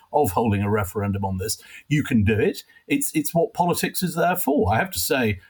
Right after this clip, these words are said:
I mean, I've spoken to a number of Labour politicians who just said, "Oh, you know," and these are Republican Labour politicians, by the way. They said, "Oh, God, no, Brexit was bad enough. Please, don't let's have that." But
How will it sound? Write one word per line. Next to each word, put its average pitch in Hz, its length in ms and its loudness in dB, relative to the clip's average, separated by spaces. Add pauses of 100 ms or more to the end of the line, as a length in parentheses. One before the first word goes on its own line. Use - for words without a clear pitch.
(120)
I 143 80 2
mean, 151 140 2
I've 147 100 2
spoken 165 320 0
to 143 60 2
a 139 60 0
number 151 220 0
of 120 60 2
Labour 143 220 2
politicians 110 560 0
who 131 80 0
just 143 220 0
said, 113 80 -2
"Oh, 131 220 2
you 139 100 0
know," 123 80 4
and 139 100 2
these 190 160 2
are - 20 2
Republican 202 520 0
Labour 107 220 0
politicians, 101 520 0
by 107 140 -2
the 110 80 2
way. 110 100 2
They 113 140 0
said, 156 120 -2
"Oh, 156 120 0
God, 147 200 0
no, 123 140 2
Brexit 143 420 -2
was 113 120 -6
bad 127 260 0
enough. 110 260 0
Please, 131 280 0
don't 147 180 -2
let's 139 220 -4
have 120 160 -8
that." 139 340 -2 (240)
But 139 260 2